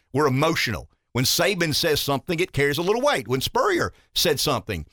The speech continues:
it carried a little weight. Uh, I'm not saying it's fair, but it's the way the world works. But I'm bothered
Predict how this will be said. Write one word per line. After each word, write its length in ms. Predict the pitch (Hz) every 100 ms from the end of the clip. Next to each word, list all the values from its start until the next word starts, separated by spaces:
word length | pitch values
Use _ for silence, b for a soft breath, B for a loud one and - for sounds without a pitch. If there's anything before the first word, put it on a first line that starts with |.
| _ -
it 160 | 143
carried 200 | 151 151
a 40 | 147
little 180 | 180 190
weight. 280 | 254 110 -
Uh, 200 | 131 123
I'm 100 | 131
not 140 | 240 262
saying 220 | 247 165
it's 160 | 127 -
fair, 420 | 165 302 233 - _ _ -
but 120 | 143
it's 140 | 151 -
the 100 | 139
way 200 | 123 123
the 100 | 120
world 360 | 240 254 123
works. 380 | 104 - - - - _ _ _ 117
But 140 | 139
I'm 240 | 160 285
bothered 760 | 135 165 220 185 120 107 110